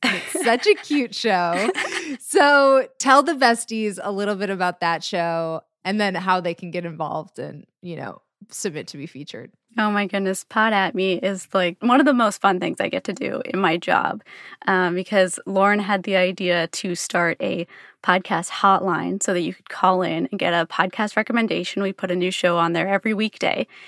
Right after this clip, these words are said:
Speaker 2: And once we started it, and once I started hearing the voicemails we were getting, they were making us all so happy to hear people talking about podcasts that they loved that they were listening to. And I was like, "These need to be heard. These need to be shared in some
Speaker 1: Mm-hmm.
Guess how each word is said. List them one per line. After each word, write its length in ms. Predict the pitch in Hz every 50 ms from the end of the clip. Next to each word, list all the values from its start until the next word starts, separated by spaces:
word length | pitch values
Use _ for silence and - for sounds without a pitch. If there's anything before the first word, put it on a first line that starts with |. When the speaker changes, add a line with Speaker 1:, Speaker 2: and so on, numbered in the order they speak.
| - - - - _ _ -
Speaker 2:
And 360 | 202 202 196 190 185 185 175
once 300 | 190 214 233 - - -
we 80 | 240 226
started 540 | - - - - 190 208 220 226 202 180
it, 200 | - - - - - -
and 220 | 185 185 180 175
once 320 | 185 190 196 202 196 - -
I 360 | - - - 180 175 190 185
started 420 | 180 - - 190 196 202 202 185 180
hearing 500 | - - - 240 262 262 247 233 226 208
the 120 | 185 170
voicemails 500 | 175 - 143 180 196 - - 254 269 277 277
we 120 | 277 277
were 140 | 294 294 277
getting, 340 | 302 294 294 320 330 320 - - - - - -
they 100 | - 240
were 120 | 240 233
making 320 | 233 226 233 233 - 330 339
us 140 | 339 - - -
all 300 | 202 208 214 226 233 226
so 320 | - - - - 185 185
happy 540 | 208 185 170 143 156 151 - 247 247 269 269
to 120 | - -
hear 220 | 208 196 196 190 196
people 260 | - 220 214 226 214
talking 380 | - - 175 165 185 - 214
about 200 | 202 208 208 196
podcasts 420 | - 185 165 180 - - 190 185 180
that 160 | - 208 -
they 100 | - 196
loved 300 | 175 160 160 - 185 -
that 160 | 202 190 -
they 120 | 185 180 185
were 140 | 185 175
listening 360 | 160 160 170 - - 233 247 240
to. 180 | - 262 285 285
And 100 | 269 240
I 40 |
was 100 | 220 202
like, 160 | - 208 196 - - - - - - - _
"These 340 | - 247 269 311 349 330 -
need 220 | 302 302 302 285
to 100 | - 277
be 160 | 247 247 240 214
heard. 640 | - - - 175 180 180 202 226 254 254 214 196
These 320 | - 214 208 202 208 -
need 180 | 220 202 214 -
to 120 | - 190 190
be 160 | 208 208 202
shared 480 | 202 - - - 220 180 165 214 226 196
in 160 | 208 208 196
some 320 | - - 196 196 202 214
Speaker 1:
Mm-hmm. 100 | 220 190